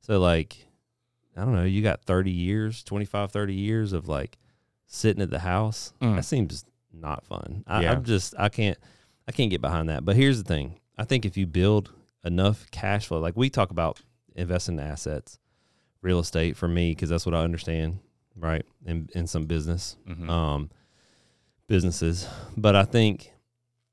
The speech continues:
Speaker 1: the goal for me is to invest in real estate and have enough cash flow where I don't, the,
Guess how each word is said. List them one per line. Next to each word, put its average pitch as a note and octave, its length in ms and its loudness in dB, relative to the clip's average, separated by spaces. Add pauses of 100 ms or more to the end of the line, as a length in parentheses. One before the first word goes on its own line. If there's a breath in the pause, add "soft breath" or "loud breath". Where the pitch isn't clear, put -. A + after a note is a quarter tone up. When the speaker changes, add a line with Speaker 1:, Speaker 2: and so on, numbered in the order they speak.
(600)
Speaker 1:
the F#2 80 -6
goal G2+ 240 4
for A2 120 -2
me G#2+ 240 4
is F#2 160 2
to G2+ 120 0
invest F2+ 440 0
in E2+ 140 -2
real E2+ 200 2
estate E2+ 320 -2
and E2+ 100 -12
have F#2+ 120 0
enough F#2 220 -2
cash E2+ 320 -4
flow D2+ 440 -2 (880)
where D#2+ 640 0
I E2+ 60 -2
don't, F2+ 240 -6
the, F2 100 -6